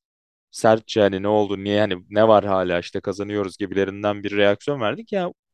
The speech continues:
o kadar sık görmeyiz bunu. O Ergin Ataman da ona söylemediğini, bir şey olmadığını, hani mühim bir sorun olmadığını ifade edip konuyu biraz yatıştırdı ama biraz enteresan geldi açıkçası. E, bu maçta da Carson Edwards'la bir itiştikleri pozisyon var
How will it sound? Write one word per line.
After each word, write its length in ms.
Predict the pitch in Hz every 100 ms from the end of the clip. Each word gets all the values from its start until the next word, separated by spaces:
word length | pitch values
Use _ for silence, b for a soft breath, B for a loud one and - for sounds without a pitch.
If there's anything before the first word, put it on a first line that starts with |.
| -
o 360 | - 151 143 -
kadar 300 | 233 185 175
sık 240 | - -
görmeyiz 520 | 175 170 170 165 110
bunu. 140 | 87 - _ _ _
O 160 | - 95
Ergin 220 | 110 120
Ataman 300 | 135 165 175
da 40 | 151
ona 140 | 139
söylemediğini, 680 | - 139 151 160 131 117 110
bir 60 | 110
şey 180 | -
olmadığını, 520 | 131 135 131 113 107 104
hani 220 | 101 104
mühim 320 | 104 107 113
bir 40 |
sorun 260 | 107 117 113
olmadığını 600 | 120 123 117 110 107 113 -
ifade 380 | - 107 104 113
edip 200 | 170 -
konuyu 320 | 120 120 143
biraz 220 | 135 120
yatıştırdı 500 | 117 - - 156 247
ama 280 | 285 185 233 _ _ -
biraz 260 | 151 208
enteresan 560 | 190 170 180 170 196 202
geldi 240 | 147 98
açıkçası. 640 | 95 - - 101 90 - 156
E, 100 | 139
bu 100 | 151
maçta 300 | 170 160 175
da 80 | 170
Carson 300 | 160 156 165
Edwards'la 640 | 165 156 156 - 127 107 87 _ _
bir 180 | _ 117
itiştikleri 580 | 107 107 - _ - 104
pozisyon 460 | 107 101 - 110 104
var 240 | 87 -